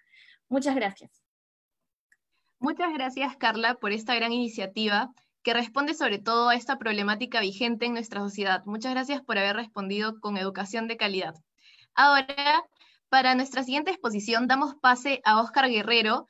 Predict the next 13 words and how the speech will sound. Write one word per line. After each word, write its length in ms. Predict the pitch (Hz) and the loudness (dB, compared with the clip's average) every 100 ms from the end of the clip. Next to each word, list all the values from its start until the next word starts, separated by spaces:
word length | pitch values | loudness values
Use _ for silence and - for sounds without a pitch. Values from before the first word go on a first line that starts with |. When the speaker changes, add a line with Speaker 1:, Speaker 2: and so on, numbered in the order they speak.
| _ _ - | _ _ 0
Speaker 2:
con 160 | 254 | 2
una 160 | 285 359 | 2 0
iniciativa 600 | 370 254 220 247 262 262 | -2 -4 -4 0 2 2
que 260 | 240 220 | 0 0
desde 160 | 226 220 | 0 -2
el 120 | 220 | 0
nombre 460 | 254 262 247 294 - | 0 0 2 0 -2
se 220 | - 233 | -6 -4
nota 300 | 233 254 302 | -2 0 -2
que 420 | 311 214 202 - _ | 0 2 2 0 _
es 180 | 240 240 | -4 0
muy 240 | 262 277 | 2 2
necesaria. 720 | 269 247 202 226 202 175 143 | -2 -4 -4 0 0 -2 -8